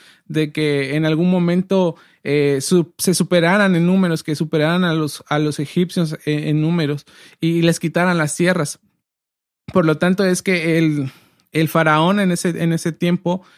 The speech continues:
manda a, a matar a, a los recién nacidos. Eh, dice la Biblia en Éxodo, en ese capítulo uno, versículo veintidós, que a los hijos varones nacidos de mujeres hebreas los manda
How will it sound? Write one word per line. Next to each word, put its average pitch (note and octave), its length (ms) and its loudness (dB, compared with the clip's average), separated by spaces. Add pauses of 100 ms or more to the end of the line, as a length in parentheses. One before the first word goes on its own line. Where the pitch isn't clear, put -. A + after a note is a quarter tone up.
(500)
manda F3 480 2
a, D3 360 0
a D3+ 60 2
matar D3+ 460 0
a, D#3 120 2
a C#3 300 -2
los D3 160 0
recién F3 380 0
nacidos. E3 560 -2 (400)
Eh, C#3 180 -2
dice D3 220 -2
la D#3+ 140 0
Biblia D#3+ 320 -2
en D3+ 140 0
Éxodo, E3+ 560 -2 (280)
en D3 100 0
ese D3+ 280 -2
capítulo D#3+ 420 -4
uno, E3 140 0
versículo D#3+ 480 -2
veintidós, D3 680 -2 (600)
que E3 540 0 (260)
a D3+ 120 0
los F3 180 0
hijos G3 220 0
varones F#3+ 360 4
nacidos G3+ 340 2
de G3+ 80 0
mujeres F3+ 460 0
hebreas F#3 480 0
los D#3 260 2
manda E3+ 500 0